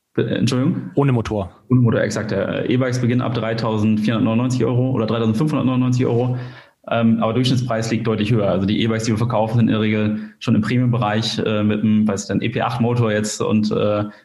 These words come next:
Speaker 1: liegen dann eher um die fünftausend Euro und, äh, klassische Fahrräder auch eher um die dreitausend Euro.
Speaker 2: Ja.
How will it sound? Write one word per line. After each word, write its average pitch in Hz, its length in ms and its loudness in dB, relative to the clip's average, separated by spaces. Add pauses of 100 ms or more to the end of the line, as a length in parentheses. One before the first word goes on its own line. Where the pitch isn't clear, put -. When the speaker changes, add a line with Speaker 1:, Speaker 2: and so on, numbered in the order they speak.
(140)
Speaker 1:
liegen 113 160 4
dann 110 100 0
eher 107 200 0
um 110 100 2
die 107 140 2
fünftausend 107 720 0
Euro 107 360 0
und, 107 280 0
äh, 101 240 0 (200)
klassische 110 300 -2
Fahrräder 104 320 -2
auch 107 140 -2
eher 95 200 0
um 104 120 4
die 98 260 -2 (160)
dreitausend 107 400 0
Euro. - 320 -4 (640)
Speaker 2:
Ja. 98 160 2